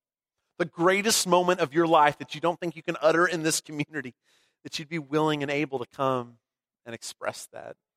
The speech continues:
and that fear wouldn't be a motivator to keep you from it. I'd hope that if you have a doubt or a question, that we begin to be able to sort through those things. I'd, I'd hope if you had an experience that you thought wouldn't be received here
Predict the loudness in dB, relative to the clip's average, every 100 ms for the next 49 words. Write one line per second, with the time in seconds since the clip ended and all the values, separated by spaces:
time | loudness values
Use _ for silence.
0 | _ _ _ _ _ _ _ _ -18 _
1 | -2 0 0 -6 -2 -2 0 -2 0 -4
2 | -4 -14 _ -20 -20 -20 -20 _ _ _
3 | _ _ _ _ _ _ _ _ _ _
4 | _ _ _ -4 2 2 2 -2 2 0
5 | 0 4 4 6 2 2 0 0 -6 -10
6 | -8 -6 -6 -6 -6 -2 -4 -4 -10 -6
7 | -6 -6 -4 0 -2 -2 -16 0 0 0
8 | _ -2 4 4 4 0 0 2 2 2
9 | -2 -2 2 2 4 2 -2 -4 2 4
10 | 4 2 0 -4 -4 -6 -14 -18 -8 0
11 | 0